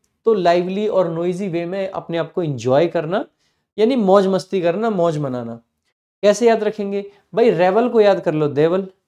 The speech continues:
और आपको पता ही है recently एक एनिमल मूवी आई थी। अब यहाँ पे देखो जी, बॉबी देओल क्या कर रहे हैं, बॉबी देओल कर रहा है रेवल, बॉबी देओल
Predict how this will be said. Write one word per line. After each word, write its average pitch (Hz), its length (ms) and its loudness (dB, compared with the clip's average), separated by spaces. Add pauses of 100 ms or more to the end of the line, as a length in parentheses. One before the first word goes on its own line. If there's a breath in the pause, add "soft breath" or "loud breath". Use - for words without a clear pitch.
(420)
और 156 80 2
आपको 160 260 0
पता 160 220 -6
ही 180 120 0
है 175 60 0
recently 165 380 -6
एक 170 160 0
एनिमल 170 400 -4
मूवी 160 300 -2
आई 165 140 -2
थी। 165 240 -14 (460)
अब 143 80 -6
यहाँ 151 160 0
पे 180 120 -2
देखो 175 260 -2
जी, 190 120 -6
बॉबी 156 340 0
देओल 160 360 0
क्या 170 160 -2
कर 165 140 -2
रहे 170 140 -8
हैं, 185 80 -16 (460)
बॉबी 190 420 6
देओल 220 360 4
कर 190 200 0
रहा 180 160 2
है 196 100 2
रेवल, 180 300 -2 (1600)
बॉबी 156 380 2
देओल 196 520 2